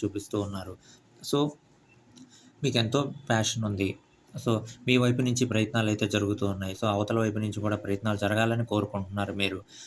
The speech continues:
So, ఖచ్చితంగా అమ్మవారి ఆశీస్సులతోటి, so, ఖచ్చితంగా రి-, తి-, తిరిగి రీయూనియన్ అనేది జరగాలి అని చెప్పి మా ఛానల్ వైపు నుంచి కూడా మేము మనస్ఫూర్తిగా కోరుకుంటున్నాం. ఓకే ఫ్రెండ్స్, and నెక్స్ట్ థర్డ్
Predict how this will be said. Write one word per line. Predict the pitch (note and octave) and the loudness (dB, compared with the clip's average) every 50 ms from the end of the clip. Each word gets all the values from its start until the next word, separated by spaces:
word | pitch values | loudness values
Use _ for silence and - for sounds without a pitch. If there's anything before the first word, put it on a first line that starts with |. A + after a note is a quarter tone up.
| - - - | -20 -20 -6
So, | - C3 B2+ | -4 -4 -2
ఖచ్చితంగా | B2+ A2 G#2 - - - B2 A2+ A#2 A#2+ | 0 -2 -2 -2 -2 -2 0 0 2 2
అమ్మవారి | A2 G#2 G#2+ G#2+ G#2+ G#2+ G#2 | 2 2 2 2 2 2 2
ఆశీస్సులతోటి, | G2+ G2+ G2+ - A#2 G#2 - G#2+ G2+ F#2+ - G2+ F#2+ - G#2 G#2 - - - _ _ _ _ _ - | 2 0 2 0 -2 -2 0 -2 -2 0 0 0 0 2 0 -2 -2 -6 -16 _ _ _ _ _ -10
so, | - - | -8 -6
ఖచ్చితంగా | A2 - G#2+ G#2+ - A2+ A2 G#2+ G#2+ G#2+ | -2 -2 -2 -2 -2 -2 -2 0 0 0
రి-, | G2+ G2+ G2+ - - - | 2 2 0 0 0 0
తి-, | - G#2+ G2+ G2+ G#2 G#2 G#2 G2+ - | 0 2 2 2 2 0 -2 -2 0
తిరిగి | G#2+ A2 G#2+ G#2+ | 2 2 2 4
రీయూనియన్ | G#2 G#2 G#2 G#2+ G#2 G#2+ G#2+ G#2 G#2 | 4 4 2 2 2 0 0 0 0
అనేది | G2+ G2+ G2+ G2 | -2 -2 -4 -2
జరగాలి | - G2+ G2+ G2+ G2 G#2 G2+ G2 G2+ | -2 -2 -2 0 0 0 0 0 0
అని | G2+ G2 - - | -2 -2 -4 -4
చెప్పి | G2 - - G#2 G2 - - - - - - - _ - | -6 -2 0 0 -2 -2 -4 -12 -20 -20 -20 -20 _ -2
మా | G#2+ G2+ - | 0 0 0
ఛానల్ | G2 - G#2 G2+ G#2 G2+ G2+ | 2 2 0 2 2 2 2
వైపు | G2+ G2+ G2 - | 2 0 -2 -4
నుంచి | G2 G2 G2 - | -8 -8 -8 -6
కూడా | G2+ G2 G2+ | -4 -2 -2
మేము | G2 G2+ G2 F#2 | -2 -2 -4 -4
మనస్ఫూర్తిగా | F#2 F#2 F#2+ - - - G2+ F2+ - G2+ G#2+ C#3 D#3 - - - - _ _ | -6 -8 -10 -12 -8 -8 -8 -8 -8 -8 -8 -8 -8 -10 -16 -20 -20 _ _
కోరుకుంటున్నాం. | - G#2 F#2+ - - E2+ D#2 - - F2 - - _ _ _ _ _ _ _ _ _ - G#2+ | -4 -2 -2 -2 -6 -12 -14 -14 -18 -20 -20 -20 _ _ _ _ _ _ _ _ _ -10 -4
ఓకే | - A#2+ | -2 -2
ఫ్రెండ్స్, | A2+ - D3 D3+ D#3+ D#3+ - - - - - _ _ _ _ _ _ _ _ - | -2 -2 -4 -6 -6 -6 -10 -12 -14 -16 -20 _ _ _ _ _ _ _ _ -4
and | G#2 G2+ | -2 -2
నెక్స్ట్ | G2 G2 F#2+ - - - - G2 - - - _ - - - _ _ _ - _ - - _ _ - | -2 -2 -4 -6 -8 -6 -6 -6 -6 -10 -16 _ -20 -20 -20 _ _ _ -20 _ -20 -20 _ _ -2
థర్డ్ | A2+ G#2 G2 - | 0 0 0 -2